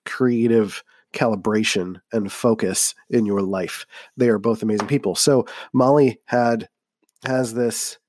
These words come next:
event that she won a free ticket to, but we needed to find a way to get her to L A. And I personally have been motivated by getting her this ticket because, well, she spent most of her life in Rochester, and I feel like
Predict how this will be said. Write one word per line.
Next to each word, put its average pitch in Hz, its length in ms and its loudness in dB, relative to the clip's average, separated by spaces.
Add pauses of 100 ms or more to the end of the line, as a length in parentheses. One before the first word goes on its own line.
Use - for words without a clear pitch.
event 175 420 2
that 139 120 0
she 143 140 -2
won 135 240 4
a 180 40 2
free 139 300 0
ticket 170 320 -4
to, 101 340 -4 (360)
but 120 180 0
we 135 160 0
needed 135 240 -2
to 131 80 -8
find 117 220 -2
a 117 40 0
way 110 120 0
to 110 60 -2
get 117 280 -4
her 113 220 -2
to 110 200 -2
L 107 160 2
A. 117 280 2 (280)
And 117 440 -2
I 190 160 2
personally 139 560 2
have 123 220 -2
been 110 220 -2
motivated 135 520 4
by 113 140 0
getting 165 320 0
her 135 140 2
this 120 220 -2
ticket 117 320 -4
because, 113 460 -4
well, 127 360 0
she - 200 -4
spent 131 240 0
most 131 220 0
of 110 100 -6
her 117 100 0
life 110 240 -2
in 104 80 -8
Rochester, 107 640 -4 (380)
and 110 200 0
I 113 80 0
feel 117 260 0
like 107 340 -2